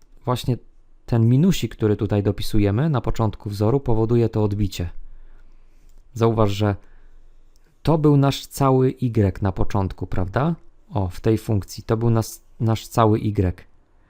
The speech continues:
I nagle dopisaliśmy do niego znak minus. Czyli jeżeli na przykład y był, współrzędna y-owa była równa dwa w tym przypadku, to teraz jak dopiszemy do tej współrzędnej znak minus, to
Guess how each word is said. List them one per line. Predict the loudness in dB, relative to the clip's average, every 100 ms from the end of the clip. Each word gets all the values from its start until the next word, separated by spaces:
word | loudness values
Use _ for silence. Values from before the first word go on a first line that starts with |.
| _ -4
I | 0
nagle | 2 2
dopisaliśmy | 0 2 2 0 2 2
do | 2
niego | 2 0
znak | 0 -2 0
minus. | 0 2 2 0 -8 _ _ _ -20 -10
Czyli | -4 -4 -4 -12 -6
jeżeli | -2 0 2 2
na | 4
przykład | 4 4 -4 -6 -8 -20 -20 -20 -20 -4
y | -2 0 0 0
był, | 2 2 2 -4 -16 -18 -18 -18 -18
współrzędna | -6 0 2 2 2 0
y-owa | -2 -2 -2 -2 -4 -4 -8 -12 -20 -20 -12
była | -4 0 2
równa | 2 2 0
dwa | 0 0 -2
w | -2
tym | -8
przypadku, | -6 -8 -8 -10 -8 -8 -8 -18 -10
to | -2
teraz | 0 2
jak | 0 -2
dopiszemy | -2 -2 0 0
do | -2
tej | -4
współrzędnej | -4 -4 -2 0 0 -2
znak | 0 -4 -2
minus, | -2 0 -2 -6 -20 -20 -16 -4
to | -2 -2